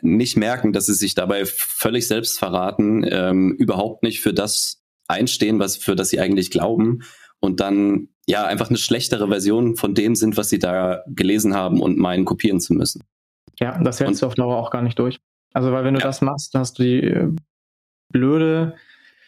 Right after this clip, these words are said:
Speaker 2: Miserie, dass du, wenn du damit Reichweite aufbaust, genau diesen Kurs halten musst,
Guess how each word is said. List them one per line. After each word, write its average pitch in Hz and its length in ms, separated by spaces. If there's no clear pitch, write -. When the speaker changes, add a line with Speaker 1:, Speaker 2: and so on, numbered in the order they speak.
Speaker 2:
Miserie, 131 760
dass 131 260
du, 131 420
wenn 151 160
du 214 80
damit 151 260
Reichweite 120 400
aufbaust, 139 560
genau 135 260
diesen 135 180
Kurs 139 200
halten 131 260
musst, 135 260